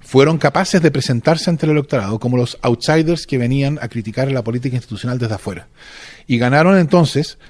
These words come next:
porque capitalizaron ese voto de rechazo a la política institucional. Al interpretar ese voto de rechazo como un voto positivo a favor de ellos, yo creo que se pusieron en este, en, en este camino que los llevó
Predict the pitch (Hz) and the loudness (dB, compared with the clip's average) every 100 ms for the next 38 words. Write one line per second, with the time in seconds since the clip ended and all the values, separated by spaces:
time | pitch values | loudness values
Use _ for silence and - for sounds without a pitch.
0 | - 123 120 127 123 123 113 113 107 165 | -2 0 0 -2 0 0 2 0 0 0
1 | 196 214 - 147 156 165 190 180 143 113 | 0 -2 -4 0 4 4 4 4 4 0
2 | - 196 - 185 175 170 165 165 151 160 | 0 0 2 2 4 2 0 0 -2 -2
3 | 151 220 - - - - - - _ 131 | -2 -2 -2 -6 -20 -20 -20 -20 _ 0
4 | 135 131 127 127 135 240 262 - 180 185 | 2 2 0 2 4 2 0 -4 0 2
5 | 190 190 170 120 104 185 196 107 90 110 | 4 4 2 0 -2 -2 -2 -4 -6 -4
6 | 120 160 170 147 131 110 101 196 208 143 | -2 0 0 0 -4 -6 -4 0 2 2
7 | 120 104 196 262 120 117 247 - - - | 0 4 4 4 0 0 -2 -4 -20 -20
8 | - - - - 156 170 165 147 156 - | -20 -20 -20 -6 -2 0 0 -2 -2 0
9 | 165 165 160 160 - 165 156 135 143 147 | 0 0 -2 -4 -4 -2 -2 -4 -6 -6
10 | 147 175 151 156 175 160 151 135 143 165 | -4 -2 -2 -2 -2 -2 -2 0 2 2
11 | 180 | 0